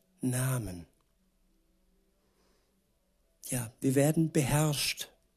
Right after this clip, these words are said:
über uns wird geherrscht.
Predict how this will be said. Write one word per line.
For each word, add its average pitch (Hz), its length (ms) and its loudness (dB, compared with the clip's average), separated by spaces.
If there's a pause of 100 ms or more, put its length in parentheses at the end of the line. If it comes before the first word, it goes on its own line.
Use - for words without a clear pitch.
über 139 260 4
uns 135 520 2 (920)
wird 135 440 4 (120)
geherrscht. 131 800 -2